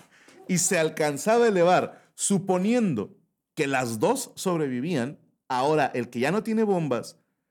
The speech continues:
de regreso va a ir primero para que le disparen a él, y la que era señuelo ahora es la que va a aventar las dos bombas. Eso se aventaron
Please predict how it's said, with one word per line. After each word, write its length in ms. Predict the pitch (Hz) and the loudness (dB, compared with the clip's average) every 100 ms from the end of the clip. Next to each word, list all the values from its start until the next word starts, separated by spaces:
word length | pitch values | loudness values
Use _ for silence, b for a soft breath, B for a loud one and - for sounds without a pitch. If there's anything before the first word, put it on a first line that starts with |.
| _ | _
de 140 | - 131 | -8 -4
regreso 560 | 123 123 143 160 175 | -2 0 0 0 -2
va 120 | 160 147 | 0 0
a 40 | |
ir 200 | 151 156 | 0 -4
primero 600 | 170 170 156 120 117 - b b | -6 -4 -2 -2 -2 -8 b b
para 240 | - 120 120 | -4 -2 -2
que 120 | 123 | -4
le 100 | 110 | -4
disparen 480 | 104 - 127 147 170 | -6 -4 -2 -2 -2
a 120 | 165 151 | -2 -2
él, 200 | 147 - _ _ _ | -6 -12 _ _ _
y 80 | 117 | -4
la 220 | 117 113 | -4 -2
que 160 | 117 117 | -2 0
era 160 | 175 | 0
señuelo 760 | 165 175 170 170 160 123 120 - | -2 -4 -2 0 2 0 -2 -8
ahora 320 | - 123 131 147 | -4 0 2 2
es 60 | |
la 180 | 147 131 | 0 -2
que 80 | 123 | -2
va 140 | 117 | 0
a 20 | |
aventar 460 | 135 131 120 131 131 | 2 0 0 0 0
las 280 | 135 123 113 | 0 -4 -2
dos 320 | 120 117 113 | -2 -4 -4
bombas. 680 | 113 123 113 85 - - - _ _ _ _ _ _ _ _ _ - | -2 0 0 -2 -6 -20 -20 _ _ _ _ _ _ _ _ _ -4
Eso 300 | 175 185 196 | -2 -2 -4
se 140 | 190 | 0
aventaron 680 | 170 156 156 - - 147 135 | 0 0 -4 -10 -8 -8 -8